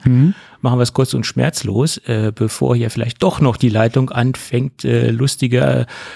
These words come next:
Speaker 2: äh, Dinge zu tun, äh, <laughs> würde ich doch glatt behaupten, wenn alles gut geht, und dieser Spruch ist, äh, bewahrheitet sich ja immer mehr <laughs> bei uns, wenn alles gut geht, hören wir uns dann,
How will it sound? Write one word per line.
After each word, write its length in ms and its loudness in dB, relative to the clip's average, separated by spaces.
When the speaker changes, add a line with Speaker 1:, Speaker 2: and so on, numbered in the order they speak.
Speaker 2:
äh, 160 0
Dinge 240 2
zu 120 -2
tun, 440 0
äh, 40 -8
<laughs> 1160 2
würde 240 4
ich 140 -2
doch 220 -2
glatt 280 0
behaupten, 680 0
wenn 180 2
alles 400 0
gut 260 0
geht, 300 0
und 240 0
dieser 200 2
Spruch 340 -2
ist, 460 -2
äh, 460 2
bewahrheitet 500 0
sich 160 0
ja 60 2
immer 200 2
mehr 300 2
<laughs> 160 -20
bei 80 -4
uns, 320 0
wenn 100 0
alles 240 0
gut 220 -4
geht, 240 -2
hören 420 2
wir 200 2
uns 300 -2
dann, 460 -2